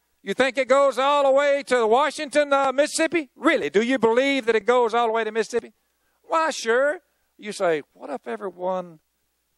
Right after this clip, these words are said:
quit stealing?" Well, there goes all your burglar alarm systems, all your, uh, you know,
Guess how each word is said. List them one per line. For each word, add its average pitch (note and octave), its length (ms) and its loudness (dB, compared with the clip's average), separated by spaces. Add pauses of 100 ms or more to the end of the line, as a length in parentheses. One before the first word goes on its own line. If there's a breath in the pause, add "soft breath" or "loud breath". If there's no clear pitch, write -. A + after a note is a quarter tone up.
(140)
quit - 240 -8
stealing?" C#3+ 560 -14 (1040)
Well, B3+ 340 2
there B3 280 0
goes C4+ 380 0
all B3+ 220 2
your B3+ 140 0
burglar A#3 340 -2
alarm G#3 320 0
systems, G#3 500 -4
all G#3+ 280 2
your, G#3+ 480 0
uh, G3+ 400 0 (120)
you F#3 120 -10
know, F#3+ 340 -2